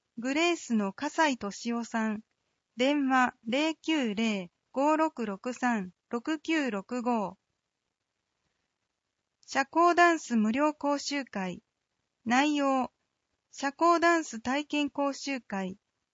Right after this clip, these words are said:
経験は問いません。時ところ、七月二十六日水曜日、十四時三十分から十七時、南コミュニティセンターせせらぎ。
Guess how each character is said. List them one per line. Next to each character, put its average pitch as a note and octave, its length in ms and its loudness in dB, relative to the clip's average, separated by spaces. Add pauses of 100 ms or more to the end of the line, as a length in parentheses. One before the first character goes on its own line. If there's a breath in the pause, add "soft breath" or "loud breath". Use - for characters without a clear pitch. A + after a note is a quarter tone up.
(180)
経 D4 240 0
験 D4 300 2
は C4+ 160 2
問 B3 200 0
い A#3+ 40 4
ま A#3+ 160 2
せ A3+ 180 -2
ん。 F#3 140 -4 (1200)
時 C4+ 320 -4
と A#3+ 140 -4
こ A3 160 -6
ろ、 G#3+ 260 -4 (240)
七 - 300 -6
月 D#4+ 280 0
二 D4+ 180 0
十 C4+ 220 -4
六 G#3+ 300 -4
日 A3+ 300 -2
水 B3 260 -6
曜 B3+ 240 -2
日、 F#3 240 -12 (480)
十 C#4 260 0
四 D#4+ 200 4
時 A#3 160 -4
三 B3+ 300 0
十 B3+ 140 -6 (120)
分 A3 180 2
か G3 160 -6
ら F#3 140 -4
十 A#3 240 -4
七 B3 280 -10
時、 F#3+ 240 -10 (600)
南 D4+ 400 2
コ D#4 120 2
ミ D4+ 120 4
ュ - 20 4
ニ D4+ 160 2
テ - 140 -6
ィ C#4+ 120 -2
セ C#4+ 200 -2
ン A#3+ 100 0
タ F#3+ 200 -2
ー F#3+ 40 -6
せ G#3 160 -6
せ A#3+ 180 -4
ら A#3 140 0
ぎ。 A3 240 -6